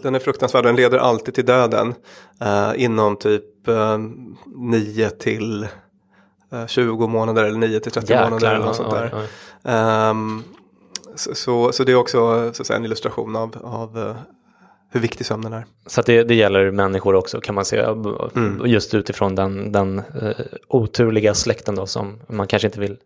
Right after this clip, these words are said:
Speaker 1: Precis, sen så
Speaker 2: tillhöra.
Speaker 1: är det omtvistat om, liksom, vad exakt det är som leder till döden hos de här personerna, om man, liksom, direkt kan härleda det till själva sömnbristen eller om det är något annat. Men, men,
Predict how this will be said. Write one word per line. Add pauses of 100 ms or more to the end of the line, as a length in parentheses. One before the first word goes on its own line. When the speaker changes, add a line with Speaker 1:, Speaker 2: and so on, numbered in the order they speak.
(120)
Speaker 1:
Precis,
sen
så
Speaker 2:
tillhöra.
Speaker 1:
är
det
omtvistat
om,
liksom,
vad
exakt
det
är
som
leder
till
döden
hos
de
här
personerna,
om
man,
liksom,
direkt
kan
härleda
det
till
själva
sömnbristen
eller
om
det
är
något
annat.
Men,
men,